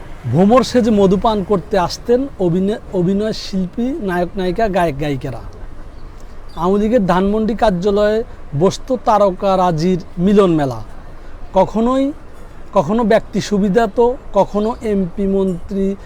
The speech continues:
পদে মনোনয়ন পেতে দ্বারস্থ হতেন প্রভাবশালী নেতা মন্ত্রীদের কাছে। রাজনীতির মাঠ থেকে বেডরুম,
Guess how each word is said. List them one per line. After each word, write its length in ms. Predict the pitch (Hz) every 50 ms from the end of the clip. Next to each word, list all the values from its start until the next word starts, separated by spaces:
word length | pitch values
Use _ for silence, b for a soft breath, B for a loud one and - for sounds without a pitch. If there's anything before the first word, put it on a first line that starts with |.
| B B B - -
পদে 260 | 202 196 190 175 190
মনোনয়ন 640 | 185 185 185 185 185 185 185 185 180 180 180 180 180 180 - - - -
পেতে 280 | - 202 185 160 190 180
দ্বারস্থ 440 | 151 165 160 165 170 - - - 208
হতেন 460 | 160 180 190 165 - 220 233 254 262 - - - - - - - - - - - - - - - - - - - - -
প্রভাবশালী 580 | 180 190 202 180 - - 196 208 214 233 269 311 -
নেতা 240 | 196 202 180 208
মন্ত্রীদের 440 | 185 180 170 147 139 160 151 165 151
কাছে। 300 | 143 147 131 - - 120 - - B B B B B B B B B - - -
রাজনীতির 520 | 156 185 190 208 196 196 214 196 214 208
মাঠ 220 | 202 196 190 196 - - -
থেকে 180 | 208 196 240
বেডরুম, 520 | 185 160 175 190 190 165 160 214 233 254